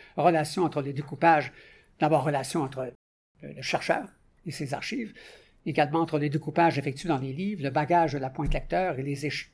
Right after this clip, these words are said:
les échos qu'on trouve dans les écrits intimes ou dans l'œuvre, euh, publiée. Malgré la difficulté d'analyse et d'interprétation qui vient du fait qu'on a affaire à un écheveau de fragments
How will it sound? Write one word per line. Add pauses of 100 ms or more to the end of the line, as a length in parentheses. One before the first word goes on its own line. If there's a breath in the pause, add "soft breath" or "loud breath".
(100)
les
échos
qu'on
trouve
dans
les
écrits
intimes (460 loud breath)
ou
dans
l'œuvre, (360 loud breath)
euh,
publiée. (380)
Malgré
la
difficulté
d'analyse
et
d'interprétation
qui
vient
du
fait
qu'on
a
affaire
à
un
écheveau
de
fragments